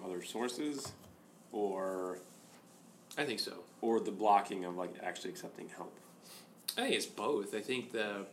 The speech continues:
Speaker 2: ultimately, I mean, if you get on that, that kick of, "I know better than everybody else," that, you know, I, you, you're not gonna heal, you know?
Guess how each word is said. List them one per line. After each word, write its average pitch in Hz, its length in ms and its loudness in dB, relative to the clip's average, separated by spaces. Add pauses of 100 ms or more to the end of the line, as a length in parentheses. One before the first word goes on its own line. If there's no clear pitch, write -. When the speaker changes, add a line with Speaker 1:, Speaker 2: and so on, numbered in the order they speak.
(180)
Speaker 2:
ultimately, 104 640 -2
I - 20 -2
mean, 101 320 -4 (1500)
if 110 180 -8
you 107 60 -4
get 113 180 2
on 107 160 2
that, 101 340 -2 (120)
that 101 240 0
kick 113 260 -4
of, 95 160 -2 (100)
"I 104 120 2
know 101 200 -2
better 95 520 -4 (400)
than 104 160 -6
everybody 95 440 -4
else," 95 480 -2
that, - 200 -6 (180)
you 110 100 -8
know, 95 80 -8
I, 107 240 0 (960)
you, 117 140 -6
you're 131 180 -4
not 135 200 -4
gonna 117 120 -4
heal, 107 320 -4 (320)
you 110 100 0
know? 117 220 2